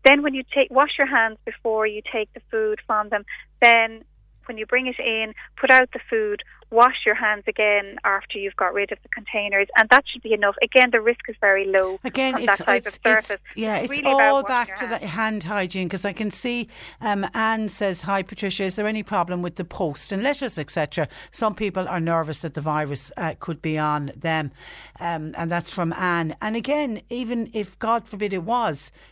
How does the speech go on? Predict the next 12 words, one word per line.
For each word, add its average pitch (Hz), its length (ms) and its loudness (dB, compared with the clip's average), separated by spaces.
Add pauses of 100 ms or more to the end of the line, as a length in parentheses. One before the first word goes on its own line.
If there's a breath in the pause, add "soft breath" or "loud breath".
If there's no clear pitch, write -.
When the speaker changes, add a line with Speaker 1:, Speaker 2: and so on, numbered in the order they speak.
(240 soft breath)
Speaker 2:
if 233 160 -6
you 233 180 0
open 277 280 -2
a 226 60 -6
letter 208 460 -2
and 208 120 -4
then 226 100 -2
you 220 120 -2
wash 208 340 -2
your 208 100 -2
hands 214 380 -4
afterwards. 202 1000 -6